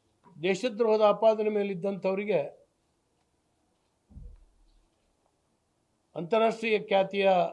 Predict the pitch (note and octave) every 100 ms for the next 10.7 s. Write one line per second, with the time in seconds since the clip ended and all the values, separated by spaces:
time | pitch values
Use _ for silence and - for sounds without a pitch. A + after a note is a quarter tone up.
0 | - _ _ - E3 E3 G#3 G#3 F#3+ F3+
1 | F3+ F3+ E3+ F#3+ F3 F3+ D#3 E3 F3 E3+
2 | E3+ D#3 C#3 E3+ E3+ E3 D#3 C#3 - _
3 | _ _ _ _ _ _ _ _ _ _
4 | _ _ _ _ _ _ _ _ _ -
5 | F#3+ A#3+ B3 A#3 F#3+ A3+ A3 F#3 A#3+ A#3+
6 | B3+ C4 A#3 F3+ - _ _ _ _ _
7 | _ _ _ _ _ - E3+ G#3 A#3+ A#3
8 | G#3 G3+ A3 G#3+ G#3+ G#3+ A3 G3+ G3 G#3
9 | F#3+ F3+ G3+ G#3 G3 F#3+ F3 F3 F#3 E3
10 | F#3+ B3+ F#3+ E3 D#3+ A#2+ B2